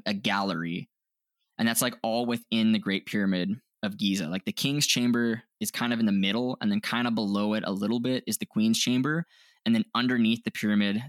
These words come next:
there's, like, they call it the underground chamber. Now, there's a theory that these were all connected by, uh, by metal rods.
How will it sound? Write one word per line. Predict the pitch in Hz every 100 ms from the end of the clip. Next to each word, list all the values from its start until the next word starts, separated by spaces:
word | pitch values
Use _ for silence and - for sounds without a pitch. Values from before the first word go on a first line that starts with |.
| 139
there's, | 107
like, | 104 98
they | 104
call | - 104
it | 139
the | 95
underground | 101 95 87 80 82
chamber. | - 90 64 - - _ _ _ _ _ _ _ _ _ - - - -
Now, | 120 117
there's | 131 131
a |
theory | - 143 175 160 131 147 -
that | 117 110 107 -
these | 120 117
were | 117
all | 113
connected | - 113 107 107 113 107 101
by, | 101 101 95 95 104 _ _ _
uh, | 98 90 92 85 82 - _ _ _ _ _ _ _ _ _ _ _ _ - - _ _ _
by | - 117
metal | 120 120 123
rods. | 98 110 104 80 58 107 -